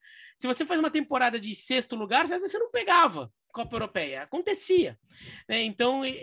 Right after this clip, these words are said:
é, mesmo nesse universo, ele bateu muitos dos recordes de uma geração. Ele era um dos grandes, o grande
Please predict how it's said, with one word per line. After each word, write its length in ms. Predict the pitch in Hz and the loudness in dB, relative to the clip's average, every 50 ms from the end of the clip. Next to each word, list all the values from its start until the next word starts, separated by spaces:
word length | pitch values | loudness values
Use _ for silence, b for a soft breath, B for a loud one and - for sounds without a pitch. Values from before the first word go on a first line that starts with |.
| 220 214 214 | -4 -4 -2
é, 60 | 214 | -2
mesmo 320 | 214 214 240 285 285 285 277 | 0 0 2 2 2 2 0
nesse 220 | 269 269 240 - | 0 0 -2 -2
universo, 460 | 254 247 202 196 208 226 220 - 254 B B B B B B | -4 -2 -2 0 -2 -2 -2 -6 -14 B B B B B B
ele 840 | - 220 214 226 226 226 220 220 214 208 202 196 196 190 185 170 160 b b b b - | -8 -6 -4 -2 -2 -2 -2 -2 -2 -4 -4 -4 -4 -4 -4 -6 -8 b b b b 0
bateu 340 | 220 220 220 - 262 254 | 0 0 2 2 2 2
muitos 340 | 240 247 254 226 254 240 220 180 | 2 2 0 0 -2 -4 -4 -4
dos 220 | 185 208 208 - | -6 -6 -6 -2
recordes 680 | - 233 - - 208 208 220 240 240 269 277 - - B B B B B B - | -2 -2 -2 -2 0 2 2 2 2 0 -6 -6 -8 B B B B B B 0
de 100 | 196 262 | 4 6
uma 160 | 320 359 320 | 6 8 8
geração. 720 | 240 269 339 381 381 339 240 - - - - 240 269 302 311 | 8 8 8 8 6 6 4 2 0 2 4 4 4 4 2
Ele 160 | 294 269 277 | 2 2 4
era 140 | 330 339 403 | 4 4 4
um 160 | 381 349 349 | 4 4 2
dos 140 | 339 349 277 | 2 0 0
grandes, 360 | - 285 320 339 285 254 247 - | 0 0 0 0 -2 -4 -6 -6
o 240 | - 247 247 262 214 | -4 -6 -6 -6 -2
grande 520 | 175 214 226 240 277 330 359 302 214 220 | 2 6 8 8 8 8 8 4 4 2